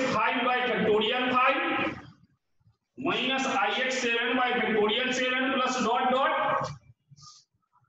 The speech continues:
यहाँ पे आई क्यूब, यहाँ पे आई फ़ाइव, यहाँ पे आई सेवन, आई क्यूब माइनस I होगा, आई फ़ाइव I होगा, सेवन माइनस आई होगा, तो माइनस माइनस प्लस,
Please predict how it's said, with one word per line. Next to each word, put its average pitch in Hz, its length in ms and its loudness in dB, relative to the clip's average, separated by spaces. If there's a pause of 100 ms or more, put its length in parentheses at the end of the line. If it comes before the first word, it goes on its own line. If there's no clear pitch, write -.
(160)
यहाँ 208 420 -2
पे 262 120 2
आई 254 260 2
क्यूब, 262 240 2
यहाँ 254 340 0
पे 254 100 0
आई 247 280 2
फ़ाइव, 269 280 2
यहाँ 233 280 -2
पे - 80 0
आई 247 180 0
सेवन, 262 760 0 (1700)
आई 262 260 4
क्यूब 277 280 2 (140)
माइनस 233 360 0
I 247 200 4
होगा, 277 320 4 (800)
आई 247 280 0
फ़ाइव 254 540 2
I 247 200 0
होगा, 262 280 2 (720)
सेवन 254 440 0
माइनस 233 360 -2
आई 254 200 0
होगा, 277 240 2 (140)
तो 220 120 0
माइनस 233 320 0
माइनस 247 340 0
प्लस, 294 500 0